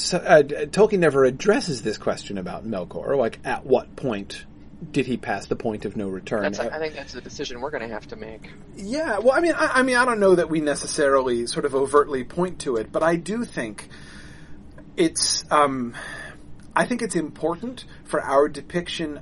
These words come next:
Speaker 1: of, of evil in Tolkien, 'cause Trish, exactly as you said, Melkor is the m-, role model of all villains who follow.
Speaker 2: Yes,
Speaker 1: Right?
Speaker 2: that's right.
Speaker 1: Um, so I think it's, it's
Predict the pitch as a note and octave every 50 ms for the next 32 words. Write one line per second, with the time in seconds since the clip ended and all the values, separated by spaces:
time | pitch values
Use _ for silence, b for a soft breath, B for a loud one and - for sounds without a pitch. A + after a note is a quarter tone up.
0 | - - C#3 B2+ B2 A#2+ A#2 A#2 - - - - B B B B B B B B
1 | B B B B B B B B - - - - C3+ B2+ A#2 A#2+ - - G3 G3+
2 | F3 E3 D#3+ D#3+ D3 C#3+ C#3+ C#3 D3+ D3+ C#3 C3+ C3+ C3+ A#2+ A2+ A#2 E3 D#3+ -
3 | - - G#3 F3+ E3+ - G#3 G3 F3 F3 - F#3 G3 A3+ - - F3+ D3+ C#3 C3+
4 | C3 B2+ A#2 - - - C#3 A#2 G2 F2 E2 - - - - - - - - -
5 | - - - - - - - - - F#3 E3 F#3 A#3+ C#4 - - D#3 C3+ B2+ B2
6 | A#2+ A#2 - - - - G3 D#3 C#3+ B2+ C3 C3+ C3+ C3 B2+ B2+ C3 C3+ C3+ C3
7 | B2+ C3+ D3 E3 F#3 F3 C#3 B2+ A#2 A2 G#2+ A2 G#2 G#2 G2+ - - - B2+ A#2
8 | A2 A#2+ C3+ C#3+ D3 D3 C3+ - B2+ C3 C3+ C3 B2 A#2 A#2 A#2 - - B2 A#2
9 | - - C3+ C3+ A2 - F2+ - - - - - - E3 E3+ E3 C#3+ C3+ C3 A#2+
10 | A2 A2 - - - - - - - C#3 C3 B2+ B2 - C#3+ C#3 B2+ B2 A#2+ A#2+
11 | C3 - - - - - - - D#3+ D3 C3+ C3 C3 C3 B2+ C3 - - - -
12 | - - - - - - - - - - - - - - - - E3 F3 - G#3
13 | G#3 G3+ G3 F3+ - - - - - F#3 E3+ - - - - -